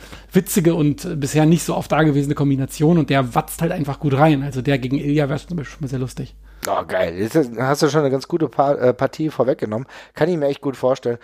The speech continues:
Speaker 2: Freue mich auf jeden Fall, denn die W X W scheint da auch echt, äh,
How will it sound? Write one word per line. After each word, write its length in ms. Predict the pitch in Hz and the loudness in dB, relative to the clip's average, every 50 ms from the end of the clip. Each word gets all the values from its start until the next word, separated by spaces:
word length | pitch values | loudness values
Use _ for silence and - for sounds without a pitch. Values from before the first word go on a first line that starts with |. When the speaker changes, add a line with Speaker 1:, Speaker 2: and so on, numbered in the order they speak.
| - _ _ | -14 _ _
Speaker 2:
Freue 240 | _ - 151 220 | _ 2 2 4
mich 160 | 277 311 254 147 | 4 2 -2 -4
auf 100 | 139 123 | -2 -2
jeden 200 | 135 151 190 202 | -4 -4 -2 0
Fall, 180 | - 165 156 | 0 0 2
denn 160 | 151 160 165 | 2 0 -2
die 100 | 160 160 | -2 -2
W 80 | 151 160 | -2 -4
X 160 | 165 160 - | -6 -6 -6
W 140 | 147 151 180 | -4 -4 -4
scheint 340 | - - 151 151 180 185 - | 0 0 0 0 0 0 0
da 140 | 214 269 - | 0 0 0
auch 300 | - - - 214 143 - | 0 -2 -4 -4 -4 -4
echt, 240 | - 165 160 - _ - - - - - _ | -6 -6 -6 -8 _ -20 -20 -20 -20 -16 _
äh, 180 | - 143 156 | 4 4 6